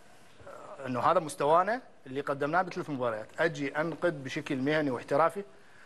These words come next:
وأقيم، آه، أريد أعرف حجم الطبيعي وين، حتى أبدي بداية جديدة، لأنه هو هاي التجربة، قلت لك، يجب أن لا تترك. لكن بالمجمل، فريق السعودي عنده خامات جيدة وعنده لاعبين، وحتى المنتخب الأولمبي،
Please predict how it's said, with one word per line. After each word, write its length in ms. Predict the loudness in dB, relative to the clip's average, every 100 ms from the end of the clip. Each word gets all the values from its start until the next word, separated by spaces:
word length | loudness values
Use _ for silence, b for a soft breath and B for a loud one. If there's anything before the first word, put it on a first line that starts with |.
| B B
وأقيم، 640 | -8 -4 2 4 4 2 6
آه، 400 | 4 4 0 0
أريد 200 | 2 4
أعرف 260 | 4 2
حجم 300 | 2 -2 0
الطبيعي 400 | -2 0 2 4
وين، 240 | 6 4 2 -4
حتى 260 | -10 -6
أبدي 260 | -4 -2 -4
بداية 360 | 0 4 4 4
جديدة، 440 | -2 -8 -10 -12 -18 -16
لأنه 240 | -12 -6
هو 200 | -2 2
هاي 220 | 4 4
التجربة، 420 | 2 -2 -2 -4
قلت 140 | -4 -4
لك، 340 | -4 -4 -8 -4
يجب 340 | -4 -2 -2
أن 160 | -2 2
لا 220 | 4 4
تترك. 420 | 0 -6 -8 -10 -20 B B B B B B 0
لكن 320 | 0 0 -4
بالمجمل، 640 | -4 -4 -2 2 2 0
فريق 240 | -4 -4 -4
السعودي 540 | -4 0 2 0 -2 -8 -6
عنده 360 | -2 0 2 0
خامات 480 | 4 4 4 4 2 -4
جيدة 400 | -2 -2 0 0
وعنده 280 | 0 0 4
لاعبين، 440 | 4 4 0 -2 -4 B B B
وحتى 300 | -4 -2 0
المنتخب 440 | 0 0 -2 0 2
الأولمبي، 500 | 2 2 2 0